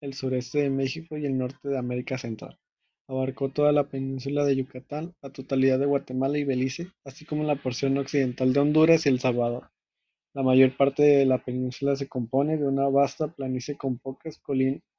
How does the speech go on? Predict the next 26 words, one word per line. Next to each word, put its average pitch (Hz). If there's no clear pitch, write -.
colinas 135
y 147
montañas 135
y 147
una 139
zona 151
costera 139
generalmente 135
baja. 120
Los 139
antecedentes 135
de 147
la 143
historia 139
maya 147
se 147
dividen 139
en 147
tres 147
periodos 147
principales: 123
pre-, 135
preclásico, 151
clásico 170
y 135
posclásico. -